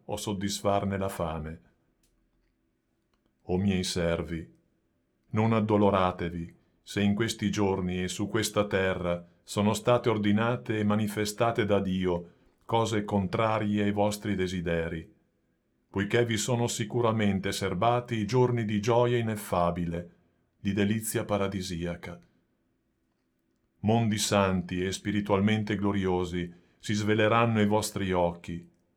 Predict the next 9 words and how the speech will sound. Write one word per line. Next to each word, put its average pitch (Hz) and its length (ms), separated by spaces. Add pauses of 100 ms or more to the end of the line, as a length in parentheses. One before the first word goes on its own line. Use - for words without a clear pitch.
(1040)
Egli 110 380
vi 104 140
ha 104 80
destinati 110 680
a 113 40
partecipare 120 840
ai 113 80
loro 117 300
benefici, 101 760